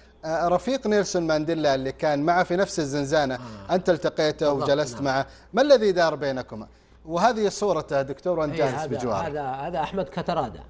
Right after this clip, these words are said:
Speaker 1: أي،
Speaker 2: بس ما
Speaker 1: أحمد.
Speaker 2: تلاحظ إني مسمر بالصورة ذي؟
Speaker 1: آه.
Speaker 2: يمكن الجو هناك.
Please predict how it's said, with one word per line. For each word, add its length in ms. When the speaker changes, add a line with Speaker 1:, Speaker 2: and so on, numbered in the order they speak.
Speaker 1:
أي، 140
Speaker 2:
بس 20
ما 60
Speaker 1:
أحمد. 180
Speaker 2:
تلاحظ 300
إني 140
مسمر 440
بالصورة 480
ذي؟ 260
Speaker 1:
آه. 920
Speaker 2:
يمكن 340
الجو 400
هناك. 240